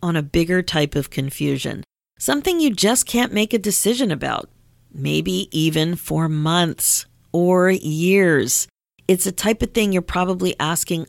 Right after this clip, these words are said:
other people for advice about. You even think about it subconsciously. It's on your mind all the time.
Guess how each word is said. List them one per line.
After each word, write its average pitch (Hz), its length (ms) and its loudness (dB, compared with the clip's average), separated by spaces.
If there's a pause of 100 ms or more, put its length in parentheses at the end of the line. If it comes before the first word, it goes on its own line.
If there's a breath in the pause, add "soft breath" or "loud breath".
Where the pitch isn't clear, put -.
other 165 260 0
people 156 440 -4
for 147 340 -2
advice 147 480 -2
about. 143 460 -4 (520)
You 180 200 -2
even 214 340 0
think 196 240 -2
about 175 260 0
it 185 140 -2
subconsciously. 170 880 -4
It's 156 260 -4
on 180 360 0
your 196 120 0
mind 160 540 -2 (100)
all 143 300 -2
the 143 140 -4
time. 127 500 -8